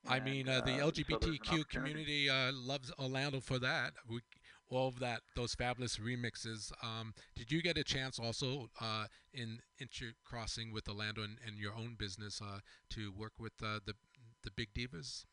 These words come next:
Speaker 1: like Madonna and Cher and Lady Gaga?
Speaker 2: Yeah, no, I worked. I've, I've, I worked with them all, and Orlando definitely was a big part of. You know, Orlando was hiring me really before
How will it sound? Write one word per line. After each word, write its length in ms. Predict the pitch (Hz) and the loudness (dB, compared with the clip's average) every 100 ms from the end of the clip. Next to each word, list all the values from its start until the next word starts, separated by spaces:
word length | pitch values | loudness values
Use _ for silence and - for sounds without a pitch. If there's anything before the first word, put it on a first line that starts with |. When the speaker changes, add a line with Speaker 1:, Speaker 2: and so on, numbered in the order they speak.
| - - | -16 -12
Speaker 1:
like 100 | 113 | -10
Madonna 760 | 117 107 _ _ - 110 127 123 | -10 -12 _ _ -4 -2 -2 -2
and 140 | 120 | -2
Cher 460 | - - 101 104 123 | -2 -2 -2 -2 -6
and 220 | 104 92 - _ _ | -8 -14 -18 _ _
Lady 200 | 107 101 | -8 -8
Gaga? 440 | 92 101 113 117 - - - _ _ 143 | -8 -8 -8 -10 -12 -18 -20 _ _ 2
Speaker 2:
Yeah, 580 | 156 196 226 240 214 143 | 8 8 10 8 6 4
no, 160 | 147 170 | 0 -2
I 120 | 160 | 0
worked. 260 | 156 170 - | 0 -2 -4
I've, 300 | 151 147 143 - | -8 -8 -8 -4
I've, 220 | 156 151 123 | -4 -4 -6
I 100 | 143 | -6
worked 180 | 160 156 | -6 -8
with 80 | 151 | -10
them 140 | 147 | -10
all, 380 | 151 175 107 101 113 117 | -10 -10 -12 -14 -16 -12
and 100 | 120 | -6
Orlando 440 | 123 127 135 131 131 _ _ _ | -2 -2 -2 -2 -4 _ _ _
definitely 480 | 139 131 139 131 127 | -2 -2 -2 -4 -4
was 180 | 123 120 - 131 | -6 -10 -12 -14
a 80 | 123 131 | -10 -8
big 100 | 127 | -6
part 260 | - 127 123 | 2 2 2
of. 80 | 117 - - - - _ _ 135 | -2 -8 -20 -20 -20 _ _ -4
You 80 | |
know, 140 | 135 127 | -2 2
Orlando 420 | 131 139 165 180 | 2 2 0 -2
was 120 | 143 - | -2 -2
hiring 400 | 131 139 139 131 | 0 0 -4 -6
me 120 | 127 | -6
really 260 | 123 143 147 | -4 -4 -4
before 720 | 113 - - 135 127 127 123 | -8 -14 -12 -6 -2 0 0